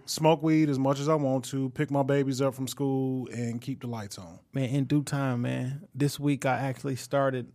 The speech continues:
Speaker 2: a project I've been wanting to start for a long time, a documentary. Um, with
Speaker 1: Yeah,
Speaker 2: a
Speaker 1: I, I, I heard from
Speaker 2: Yeah.
Speaker 1: someone that you interviewed.
Speaker 2: Yeah, a documentary slash,
Speaker 1: You gonna interview
Speaker 2: uh,
Speaker 1: me?
Speaker 2: docuseries, absolutely.
Speaker 1: Okay, 'cause I got a lot of wild shit to say.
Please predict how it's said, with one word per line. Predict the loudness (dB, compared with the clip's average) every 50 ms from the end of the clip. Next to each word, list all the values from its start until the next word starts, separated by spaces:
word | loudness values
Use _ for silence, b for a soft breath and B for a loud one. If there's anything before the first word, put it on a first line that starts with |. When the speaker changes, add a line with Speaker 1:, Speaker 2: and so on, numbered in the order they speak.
| _ b b b b b b b b b b b b b b b b b b -16
Speaker 2:
a | -16 -16
project | -16 -10 -4 0 2 2 2 2 0 -2 -2 -2
I've | -2 0
been | 2 4 6 6
wanting | 6 6 6 4 4
to | 2
start | 2 4 4 4 4 4
for | 2 2 4
a | 4
long | 4 4 2 2 2 2
time, | 2 2 2 2 2 0 -2 -6 -10 B B B B B B _ _ _ _ _ _ _ _ _ _ _ _ -20 -12 _
a | -4 0
documentary. | 2 2 2 2 2 0 2 4 4 4 2 2 0 -2 -4 b b b b b
Um, | -10 -8 -8 -8 -8 -8 -8 -8 -8 -8 -10 -10 -8 0
with | 6 8
Speaker 1:
Yeah, | 8 10 10
Speaker 2:
a | 10 10 10 10 8 2 -4 2
Speaker 1:
I, | 4 4 4
I, | 4 2 -6 _ 0
I | 2 6
heard | 8 8 10 10 8 6 4 2 -2
from | -6 -4 -2 0 2
Speaker 2:
Yeah. | 2
Speaker 1:
someone | 4 4 4 4 4 4 4
that | 2 2 2
you | 2 4
interviewed. | 4 4 2 0 -4 -8 -12 -14 -14 -14 -8 -2
Speaker 2:
Yeah, | 0 0 0 0 -2 -4
a | -2
documentary | 2 2 2 2 2 2 2 2 4 4 2 2
slash, | 0 0 2 2 4
Speaker 1:
You | 6 6
gonna | 6 8 8
interview | 6 6 6 4 4
Speaker 2:
uh, | 4
Speaker 1:
me? | 4 2 0
Speaker 2:
docuseries, | -2 -4 -4 -2 0 0 0 0 -2 -2 -2 0 0 0 0 0 -2
absolutely. | -2 -4 -4 -2 -2 0 0 0 0 -2 -6 -10 -10
Speaker 1:
Okay, | -8 -6 -6 -6 -6 -6
'cause | -6 -4
I | -2 0
got | 0 2
a | 2
lot | 2 0 0 0 -2
of | -2
wild | -2 -2 -2 -2 -2 -4 -4 -6
shit | -8 -10 -10 -10
to | -12
say. | -12 -12